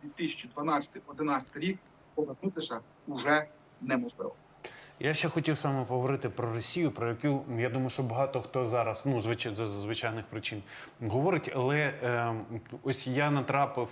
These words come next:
Speaker 2: на ознаки неспроможності держави, і, якщо чесно, ну, це прям точно Росія. От дивіться, втрата контролю над своєю територією.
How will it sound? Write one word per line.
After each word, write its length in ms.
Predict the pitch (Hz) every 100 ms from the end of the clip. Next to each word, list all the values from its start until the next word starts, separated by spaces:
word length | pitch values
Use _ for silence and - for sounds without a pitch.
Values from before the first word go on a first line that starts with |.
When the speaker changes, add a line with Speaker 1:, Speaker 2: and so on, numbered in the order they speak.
| -
Speaker 2:
на 180 | 120 123
ознаки 520 | 127 113 123 117 123
неспроможності 880 | 120 - 127 127 127 117 117 - 113
держави, 640 | 113 110 135 208 170 98 - - - -
і, 120 | 120
якщо 340 | 127 120 - 120
чесно, 760 | - 165 185 135 113 104 98
ну, 120 | 117 120
це 160 | 135
прям 360 | - 120 120 117
точно 400 | 131 123 - 110
Росія. 340 | 107 - 107
От 120 | 104
дивіться, 360 | 110 127 113 95
втрата 400 | - 160 180 175
контролю 460 | - 123 151 156 131
над 160 | 117
своєю 380 | - 127 123 113
територією. 480 | 120 110 107 92